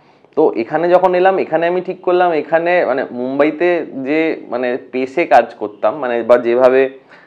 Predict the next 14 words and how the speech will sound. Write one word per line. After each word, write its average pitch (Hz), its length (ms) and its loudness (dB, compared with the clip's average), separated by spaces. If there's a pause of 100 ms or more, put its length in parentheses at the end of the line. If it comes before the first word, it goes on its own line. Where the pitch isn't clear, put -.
(100)
আহ, 113 680 4 (320)
যেরকম 160 440 2
সেটে 190 320 0
কাজ 135 280 4
করতাম, 120 420 -4 (280)
আমার 147 200 4
মনে 165 160 -2
হয়েছিল 190 280 2
যে 196 180 2
ওই 165 180 2
অপরচুনিটিটা 170 640 2
আমি 185 200 0
তো 196 100 4
আর 190 120 8